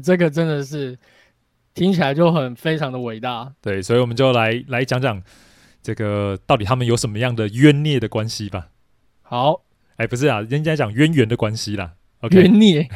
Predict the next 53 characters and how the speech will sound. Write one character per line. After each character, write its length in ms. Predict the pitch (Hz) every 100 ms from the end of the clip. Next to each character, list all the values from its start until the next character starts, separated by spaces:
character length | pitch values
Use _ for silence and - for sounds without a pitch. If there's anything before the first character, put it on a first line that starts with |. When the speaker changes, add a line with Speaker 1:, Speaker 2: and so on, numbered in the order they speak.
| 107 101 101 -
Speaker 1:
也， 160 | 156 - 202 233
孽 240 | 285 262 165
缘 220 | 143 135
的 100 | 143
关 260 | 143 143 139
系 140 | 143
也 80 | 127
可 220 | 135 120
以 100 | 117
啦。 160 | 117 113 151 -
Speaker 2:
<laughs> 160 | 147 _
好， 280 | 110 104 101 _ - - - -
那 160 | 165
个 460 | 151 143 131 120 113
时 220 | - 123
间 100 | 127
我 60 | 147
们 80 | 123
要 60 |
回 140 | 123 107
到 260 | 120 104 - _ - - _
一 160 | - 165
九 300 | 143 127 85
八 160 | - 117
一 60 | 127
年， 240 | 87 101
在 160 | 131 160
那 80 |
个 80 | 165
时 120 | -
候 160 | 131 131
我 120 | 110
居 120 | 98
然， 300 | 127 123 117 131
啊， 120 | 123
不 100 | 104
要 100 | 135
说 160 | 147 147
毛 120 | 131
毛 80 | 117
没 160 | 120 123 147
长 200 | 147 98
齐 220 | - 101
了， 220 | 98 92 120
连 160 | 120 143
娘 220 | 135 139
胎 200 | - 147
都 100 | 147
还 80 | 131
没 120 | 104
出 220 | - 107
来 120 | 98
呢。 140 | 123